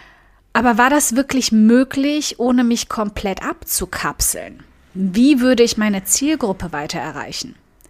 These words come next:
Facebook hatte mich schon enorm geknebelt, aber zumindest hatte ich doch hier die Chance, sie zu erreichen, richtig?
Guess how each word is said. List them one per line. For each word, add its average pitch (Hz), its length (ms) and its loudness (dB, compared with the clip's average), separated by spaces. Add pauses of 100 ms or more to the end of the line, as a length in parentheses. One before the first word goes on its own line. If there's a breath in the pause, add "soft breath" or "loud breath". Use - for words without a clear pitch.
(800 soft breath)
Facebook 262 320 2
hatte 269 160 2
mich 262 180 4
schon 247 120 0
enorm 220 420 0
geknebelt, 214 720 2
aber 180 200 -2
zumindest 220 480 -2
hatte 220 120 -2
ich 208 100 -6
doch 202 100 -2
hier 208 160 -2
die 196 80 -2
Chance, 196 400 -2
sie 180 160 -10
zu - 100 -4
erreichen, 202 480 -4 (240)
richtig? - 500 -10